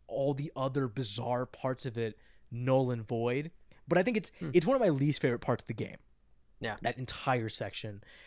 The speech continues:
Speaker 1: where it is just the most emotionally cloying, like, "Oh, don't you feel bad that he died?" I'm like, "No, I, I was motivated enough. You, you made me watch this horrible, torturous, uh, murder that Ellie bore witness to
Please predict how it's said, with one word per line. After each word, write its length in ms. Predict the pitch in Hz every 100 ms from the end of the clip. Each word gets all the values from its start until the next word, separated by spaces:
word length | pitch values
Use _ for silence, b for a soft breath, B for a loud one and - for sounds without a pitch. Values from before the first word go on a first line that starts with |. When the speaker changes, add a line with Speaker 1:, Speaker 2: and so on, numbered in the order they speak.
| B
Speaker 1:
where 240 | 131 139 143
it 100 | 147
is 140 | 143
just 200 | - 139
the 60 | 143
most 260 | 139 135 156
emotionally 760 | 135 139 147 165 - 165 147
cloying, 760 | - - 139 135 135 131 127 123 B B B
like, 140 | 135 127
"Oh, 180 | 165 156
don't 240 | 139 151 175
you 60 |
feel 180 | - 147
bad 380 | 120 127 139 147
that 100 | 127
he 160 | 131
died?" 500 | 120 120 113 120 131
I'm 100 | 147
like, 120 | 170 427
"No, 40 | 480
I, 100 | 508 381 - - B B
I 100 | 294
was 160 | 349 262
motivated 500 | 254 233 214 190 160
enough. 400 | 143 - - - - -
You, 240 | 170 180 185
you 160 | 190 180
made 320 | 180 233 277
me 180 | 262 233
watch 400 | 170 156 151 -
this 220 | 147 - B B B
horrible, 640 | - - 208 220 208 196
torturous, 760 | 185 - 165 165 - 165 156 - 147
uh, 400 | 127 120 120 123
murder 640 | 135 131 135 135 131 123 120 B B B
that 280 | 131 120 117
Ellie 300 | 143 151 160
bore 300 | 139 131 143
witness 380 | 135 139 139 123
to 420 | - 135 123 120